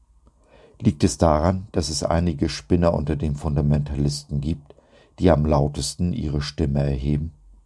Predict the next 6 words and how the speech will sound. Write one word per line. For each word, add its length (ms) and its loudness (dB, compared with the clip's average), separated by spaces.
Ich 200 4
persönlich 540 4
bin 140 -2
ja 120 4
der 140 2
Überzeugung, 800 -2